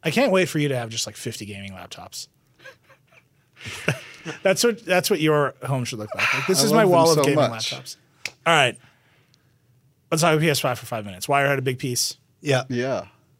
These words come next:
Speaker 1: Uh, I will say that, um, I don't put anything past Sony. Like, Sony can say anything that's insane, and I'll believe it.
Speaker 3: Mm-hmm.
Speaker 2: Uh-huh.
Speaker 1: So at one point, they were talking about how it would have better audio, and there was a typo in the Wired piece.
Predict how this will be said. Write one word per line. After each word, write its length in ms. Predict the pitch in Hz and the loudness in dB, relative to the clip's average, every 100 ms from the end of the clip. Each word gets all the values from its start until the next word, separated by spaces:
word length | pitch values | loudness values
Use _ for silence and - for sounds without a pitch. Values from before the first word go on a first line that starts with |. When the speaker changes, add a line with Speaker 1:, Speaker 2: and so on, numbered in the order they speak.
| _ _ 135 | _ _ -2
Speaker 1:
Uh, 400 | 123 117 113 117 - | 0 0 -2 -4 0
I 120 | 143 | 2
will 120 | 143 | 2
say 300 | - 139 135 | 2 0 0
that, 300 | 135 123 - | -2 -6 -4
um, 340 | 123 117 107 - 139 | -2 -2 -4 -2 2
I 120 | 135 | 4
don't 160 | 151 | 4
put 140 | 160 160 | 2 2
anything 420 | 123 139 160 160 | 2 0 -2 -2
past 300 | 170 156 - | 0 0 0
Sony. 320 | 160 165 185 _ 127 | 0 -2 -6 _ -6
Like, 220 | 123 - _ _ _ _ _ | -6 -6 _ _ _ _ _
Sony 260 | - 143 139 | -4 -2 -4
can 220 | 131 - - | -6 -10 -12
say 220 | - 117 | -8 -4
anything 340 | 117 123 135 131 | -4 -4 -6 -6
that's 180 | 127 | -6
insane, 440 | 139 127 135 139 147 | -6 -6 -6 -8 -10
and 140 | 117 | -8
I'll 160 | 113 110 | -6 -8
believe 320 | 117 110 117 | -8 -6 -2
it. 220 | 170 185 _ - | -4 -6 _ -8
Speaker 3:
Mm-hmm. 240 | 127 117 | -6 -4
Speaker 2:
Uh-huh. 240 | 110 104 110 - | -4 -6 -8 -4
Speaker 1:
So 220 | 143 123 | -2 -2
at 160 | 123 | -2
one 180 | 131 131 | -2 -2
point, 220 | 139 131 | -4 -6
they 60 | 127 | -6
were 60 | 123 | -6
talking 240 | 123 123 | -4 -6
about 160 | 120 107 | -8 -8
how 180 | 120 | -8
it 60 | 104 | -8
would 100 | 117 | -6
have 180 | 127 120 | -6 -6
better 280 | 117 113 101 | -8 -8 -12
audio, 460 | 101 110 120 147 _ _ _ _ _ _ _ _ - _ _ _ | -14 -12 -12 -14 _ _ _ _ _ _ _ _ -20 _ _ _
and 180 | 123 113 | -8 -6
there 80 | 113 | -6
was 120 | 113 | -8
a 60 | 120 | -10
typo 400 | - 123 143 139 | -8 -8 -6 -6
in 60 | |
the 60 | 131 | -6
Wired 300 | 113 117 147 | -10 -10 -12
piece. 400 | 202 226 - | -12 -12 -16